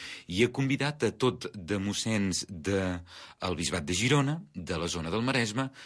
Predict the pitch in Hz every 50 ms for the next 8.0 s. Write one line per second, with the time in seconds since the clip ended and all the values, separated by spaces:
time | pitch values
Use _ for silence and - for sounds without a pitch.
0 | - - _ - - 120 107 143 135 - 135 131 123 120 120 120 117 117 117 117
1 | 131 156 170 175 180 175 165 151 165 160 156 151 143 - - 110 104 104 104 -
2 | 110 110 110 110 104 107 107 104 107 107 110 113 117 117 123 117 123 143 147 151
3 | 151 - - - - 160 151 196 180 175 - 113 87 90 87 82 71 73 73 71
4 | 69 73 - 73 71 69 67 - 69 67 - - _ _ _ - - - - 90
5 | 82 104 98 98 92 - - 87 - - 80 76 - 92 82 - 98 104 104 117
6 | 123 127 123 - - - - _ - 85 82 80 80 90 90 87 - 85 82 76
7 | 87 82 - - 92 90 90 87 82 80 78 - 82 78 92 110 110 107 98 85